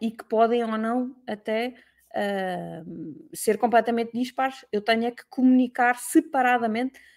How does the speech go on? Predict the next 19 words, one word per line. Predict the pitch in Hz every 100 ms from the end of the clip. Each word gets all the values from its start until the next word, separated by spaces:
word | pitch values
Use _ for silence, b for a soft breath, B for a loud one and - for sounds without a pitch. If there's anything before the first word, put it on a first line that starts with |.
| b _
para | 233 233 247 - _ _ -
cada | 247 233 233 233
um | 233
dos | 226 220 214
meus | 208 220 214 _
nichos | 214 208 208 -
de |
mercado. | 196 190 151 175
Mas, | 311 - b b b b _
portanto, | - 240 233 _ _ -
identificar | 330 359 339 330 285 294 285 285 -
aqui | 226 247 269 262 - _
o | 302 311
nicho. | 254 180 - -
Não | 226 269
é | 269
com | 277 277
quem | 320 302 294
é, | -